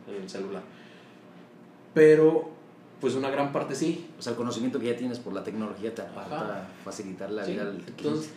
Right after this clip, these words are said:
Speaker 2: cliente.
Speaker 1: no sé si también es porque yo soy un ávido consumidor de tecnología, a mí me gusta mucho esta onda, pero a mí me ha funcionado y a Lizar le ha funcionado, ¿sí?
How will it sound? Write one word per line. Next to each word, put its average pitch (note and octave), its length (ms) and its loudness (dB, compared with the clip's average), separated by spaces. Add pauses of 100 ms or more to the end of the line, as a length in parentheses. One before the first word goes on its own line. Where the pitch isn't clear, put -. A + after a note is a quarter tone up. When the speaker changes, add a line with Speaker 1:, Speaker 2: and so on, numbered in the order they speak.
(360)
Speaker 2:
cliente. C3 200 -8
Speaker 1:
no F#3 140 4
sé G#3+ 220 2
si A#3 120 2
también D#3+ 260 2
es E3+ 60 -4
porque F#3 280 -2
yo C3+ 120 0
soy D#3 220 0
un D#3+ 420 -8
ávido D3+ 340 0
consumidor B2 580 0
de C3+ 80 0
tecnología, A2+ 580 -2
a - 20 0
mí A#2 120 4
me B2+ 160 0
gusta C3+ 260 -4
mucho C3+ 280 -4
esta C3 420 -6
onda, A#2 300 0 (760)
pero B2+ 260 6
a A#2+ 60 4
mí A#2 120 4
me B2+ 100 2
ha - 20 0
funcionado B2 640 -2 (160)
y G#2 180 -4
a G2 120 -2
Lizar G2 420 -6
le G#2 80 -10
ha - 60 -8
funcionado, F#2+ 420 -10 (380)
¿sí? G#2+ 180 -8